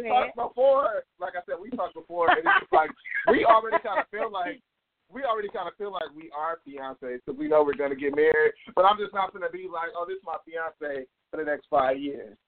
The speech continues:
Speaker 2: You know what I'm saying? Like, no.
Speaker 1: Mm-hmm,
Speaker 2: Like,
Speaker 1: mm-hmm, mm-hmm.
Speaker 2: we gon-, we gonna get the nice ring, you know, and then in six months we get married. Like, you know what I'm saying? When we're at that place in time. You know? You feel what I'm saying? You feel
Speaker 1: Mm-hmm.
Speaker 2: me?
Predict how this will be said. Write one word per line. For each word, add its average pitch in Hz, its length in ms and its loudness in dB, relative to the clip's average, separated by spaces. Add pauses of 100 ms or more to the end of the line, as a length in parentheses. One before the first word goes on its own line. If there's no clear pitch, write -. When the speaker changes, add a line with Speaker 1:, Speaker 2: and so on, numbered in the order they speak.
(140)
Speaker 2:
You 139 120 -2
know 143 160 6
what 139 40 -4
I'm 135 40 -14
saying? 139 340 4
Like, 131 240 6
no. 151 300 0
Speaker 1:
Mm-hmm, - 320 -8
Speaker 2:
Like, 131 240 6
Speaker 1:
mm-hmm, 196 360 -2
mm-hmm. 170 680 -2
Speaker 2:
we 170 120 2
gon-, 170 340 2
we 165 120 -2
gonna 170 220 2
get 175 220 -2
the 196 80 -2
nice 170 340 0
ring, 196 560 -4 (380)
you 180 180 4
know, 175 120 2
and 170 120 0
then 170 200 0
in 165 160 -8
six 170 220 -8
months 170 300 -4
we 147 80 -8
get 135 240 -8
married. 127 320 -10 (140)
Like, 123 280 2
you 147 60 -4
know 131 160 2
what 127 40 -4
I'm 127 140 -8
saying? 131 200 -2
When 139 180 0
we're 147 140 2
at 139 260 4
that 117 240 -2
place 127 260 0 (320)
in 123 140 -8
time. 117 460 -6 (140)
You 151 140 -4
know? 160 300 4 (240)
You 160 160 -12
feel 175 120 4
what 160 80 -2
I'm 165 60 -14
saying? 143 340 -2 (280)
You 175 80 0 (100)
feel 180 140 8
Speaker 1:
Mm-hmm. 208 200 4
Speaker 2:
me? - 60 -20